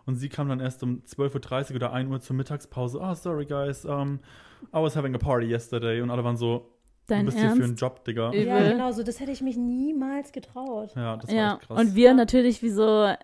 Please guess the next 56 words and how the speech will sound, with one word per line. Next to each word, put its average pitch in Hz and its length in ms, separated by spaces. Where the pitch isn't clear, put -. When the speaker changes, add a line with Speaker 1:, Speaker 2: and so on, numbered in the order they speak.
Speaker 2:
wie - 180
so 196 120
Geier 202 540
haben 208 140
das 208 100
alles 208 260
analysiert 196 720
und 202 160
direkt 196 240
so 190 140
Konferenzzimmer. 196 1200
Speaker 1:
Und 131 140
wir 302 60
so, - 140
hätten - 280
die 120 100
lieber 120 240
uns 120 240
gebucht, 113 420
weil 113 120
Speaker 2:
Ja. 113 140
Speaker 1:
wir - 40
waren 127 100
nur 127 60
die 120 80
Mitbringsel, 117 640
wir 226 80
Speaker 2:
Genau, 247 380
Speaker 1:
durften 220 140
nicht 220 120
mal 233 60
Speaker 2:
ey, - 20
uns, 269 80
Speaker 1:
mitessen. 117 180
Speaker 2:
ey, 220 260
Leute, 208 680
Speaker 3:
<laughs> - 220
Stimmt. 226 200
Speaker 2:
muss 208 140
man 233 140
auch 214 140
sagen, 233 360
wir, 208 340
die 208 140
haben 185 100
uns 214 140
da 208 240
schon 233 220
scheiße 202 420
behandelt. 220 460
Wir 214 80
durften 214 320
nicht 202 200
am 190 180
Mittisch 226 500
mitessen. 185 680